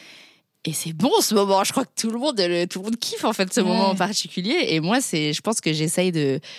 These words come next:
Speaker 1: pas de recréer ça, mais de, de comprendre et de, euh, et de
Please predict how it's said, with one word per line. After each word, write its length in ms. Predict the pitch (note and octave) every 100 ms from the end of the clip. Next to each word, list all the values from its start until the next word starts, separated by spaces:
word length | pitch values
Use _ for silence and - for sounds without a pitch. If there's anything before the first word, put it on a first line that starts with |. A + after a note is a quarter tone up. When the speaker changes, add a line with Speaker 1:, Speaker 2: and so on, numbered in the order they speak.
| - - _
Speaker 1:
pas 100 | -
de 80 | E3+
recréer 440 | D#3+ E3 - E3 E3+
ça, 220 | - F4
mais 160 | B3+ D3+
de, 240 | D3+ D3
de 100 | C#3+
comprendre 560 | C#3+ D#3 D3+ G#3+ A#3+ G#3+
et 120 | D#3+
de, 140 | D3+ D#3
euh, 460 | D3 C#3 C3 C3 -
et 120 | D3
de 320 | C#3+ C#3+ C#3